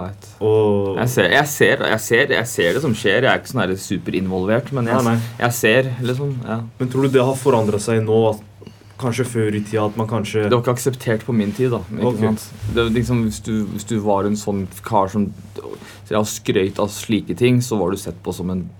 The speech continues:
Speaker 1: toy og en wannabe og en tulling, da,
Speaker 2: Mm.
Speaker 1: ikke sant? Fordi det er helt unødvendig i Norge, egentlig.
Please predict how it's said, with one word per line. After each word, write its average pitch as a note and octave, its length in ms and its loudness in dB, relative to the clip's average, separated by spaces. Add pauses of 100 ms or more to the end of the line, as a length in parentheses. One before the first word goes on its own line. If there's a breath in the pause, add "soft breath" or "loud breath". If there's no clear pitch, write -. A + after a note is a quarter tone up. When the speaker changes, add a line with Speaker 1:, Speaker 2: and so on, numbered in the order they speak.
Speaker 1:
toy G#2 480 0
og F#2 240 0
en F2+ 380 -2
wannabe F2 680 -2
og E2+ 80 0
en E2+ 100 -2
tulling, E2 460 -6
da, D#2+ 60 -8
Speaker 2:
Mm. G2 340 -4
Speaker 1:
ikke E2+ 120 -4
sant? E2+ 200 -4
Fordi F2+ 400 -2 (1040 loud breath)
det - 60 -8
er - 340 -10
helt - 200 -12
unødvendig D#2+ 500 -6
i D#2+ 80 -4
Norge, D#2+ 420 -6
egentlig. F2 300 -10